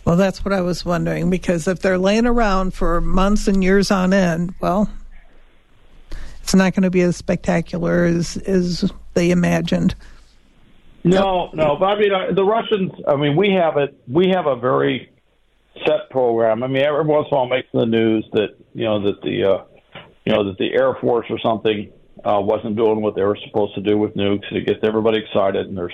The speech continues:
Speaker 2: usually, you know, a lot of discussion about we have to do this, we have to do that. And, but generally speaking, uh, all the strategic weapons across the board, and as far as I know, the Russians still do this.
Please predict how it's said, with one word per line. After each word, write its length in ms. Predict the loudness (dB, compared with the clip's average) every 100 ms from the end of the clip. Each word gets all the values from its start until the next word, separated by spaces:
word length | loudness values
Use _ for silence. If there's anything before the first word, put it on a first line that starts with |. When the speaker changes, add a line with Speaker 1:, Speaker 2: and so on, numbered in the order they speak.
| -6
Speaker 2:
usually, 500 | -4 0 0 -2 -6 -18 -20 _ _ _ _
you 80 | -2
know, 200 | 0 0
a 80 | 0
lot 300 | 0 2 2
of 160 | 0 -2 -12 _ _
discussion 540 | -4 -2 0 -2 -2 -2
about 300 | 0 0 -2
we 100 | 0
have 160 | -2 -2
to 80 | -10
do 100 | -2
this, 220 | 0 0 -2
we 100 | -6
have 120 | -6 -6
to 60 |
do 140 | -6 0
that. 320 | 0 0 -4 -20 -20 -20 _ _ _
And, 400 | -2 0 0 -2 -4
but 220 | -4 -2 0
generally 320 | 0 0 0 0
speaking, 520 | -2 -2 -4 -4 -8 _ _ _ -4
uh, 40 | 0
all 580 | 2 2 2 2 4 2
the 140 | -2 -2
strategic 580 | -6 -2 -2 -2 -4 -2
weapons 440 | -2 0 -4 -6 -14 -16 -14
across 360 | -4 -2 -2 -6
the 40 |
board, 340 | 0 0 0 -4 -20 -20 -20 _ _ _
and 400 | -2 0 0 -4 -8 -20 _ _ _ _
as 80 | -10 -2
far 160 | 0 2
as 60 |
I 60 | 2
know, 140 | 2
the 80 | 2
Russians 420 | 2 0 -2 -6 -4
still 240 | 0 0 0
do 180 | -2 2
this. 220 | 2